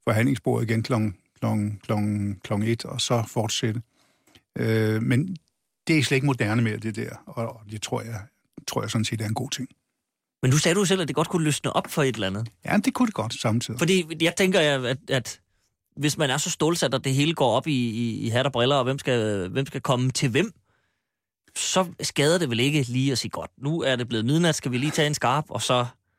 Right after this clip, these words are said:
Speaker 1: Det kan
Speaker 2: så
Speaker 1: hjælpe.
Speaker 2: lægger vi, så lægger vi det der fra os.
Speaker 1: Det kan hjælpe, men jeg tror, det er godt alligevel, at det forsvinder, fordi det er ikke, øh, den rigtige måde at, at løse problemer på, at sidde til langt ud på natten, når folk er trætte og sådan noget. Det tror jeg ikke på.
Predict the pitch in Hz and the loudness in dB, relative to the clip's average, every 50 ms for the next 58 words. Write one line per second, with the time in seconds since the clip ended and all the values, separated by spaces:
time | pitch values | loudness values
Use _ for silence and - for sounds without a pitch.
0 | _ _ _ _ - 160 151 - - 170 190 180 143 175 160 156 151 156 147 151 | _ _ _ _ -4 -4 -2 -2 -2 0 0 2 4 4 4 4 4 2 2 0
1 | - - - - 156 147 147 139 135 139 131 139 139 151 139 131 123 123 127 135 | -2 -2 0 2 2 2 2 0 0 -2 0 0 0 0 0 2 2 2 2 2
2 | 139 - - _ _ - - 113 - - 143 151 131 110 113 113 123 - 120 113 | 0 -4 -12 _ _ -8 -6 -4 -2 0 0 0 0 -2 -2 -2 -2 0 0 2
3 | 110 120 127 123 - - 170 156 139 135 117 110 135 143 165 151 - - 120 110 | 2 2 0 0 2 2 2 2 2 0 0 2 0 0 0 -2 -6 -4 0 2
4 | 135 156 147 127 110 107 101 95 - 110 101 - - 110 - - 120 117 117 - | 2 2 2 0 -2 -4 -6 -4 -4 -6 -6 -4 -6 -6 -4 -2 -2 -2 -2 -4
5 | 113 - 123 107 - 120 113 113 - _ _ _ _ _ _ _ _ _ - - | -6 -4 -4 -4 -2 -2 -2 -2 -2 _ _ _ _ _ _ _ _ _ -6 -4
6 | - - 131 139 123 123 127 135 120 110 - - - 80 - - - - - 117 | -2 2 2 4 4 4 4 2 2 0 -2 -6 -6 -8 -8 -8 -6 -2 0 0
7 | 110 104 110 110 117 - - 127 117 110 101 104 107 113 123 - - 107 101 98 | 0 0 0 -2 -2 -2 0 2 2 2 2 2 0 0 0 -2 -2 -4 -6 -6
8 | - - _ - - 127 113 110 107 101 - - 123 101 - 110 117 131 117 107 | -8 -12 _ -10 -6 -4 -2 0 -2 -2 -2 -2 -4 -2 -2 -2 -2 -2 -4 -6
9 | - 120 113 - 110 - 123 117 117 110 - - - 113 101 107 104 107 107 107 | -4 -6 -6 -6 -4 -2 0 0 0 -2 -4 -4 -4 -4 -2 -4 -4 -6 -6 -6
10 | 110 113 120 - 117 104 98 101 113 113 110 101 - - 110 113 - - - - | -6 -6 -6 -6 -6 -6 -4 -2 -2 -2 -4 -4 -6 -8 -10 -10 -10 -12 -12 -8
11 | - 95 95 98 113 113 - - - 131 139 _ _ _ _ _ - - - 127 | -6 -6 -4 -4 -6 -6 -8 -8 -10 -10 -12 _ _ _ _ _ -10 -4 -2 -2
12 | 110 - - - 123 - - - - - _ _ | 0 0 0 0 0 0 0 -4 -4 -6 _ _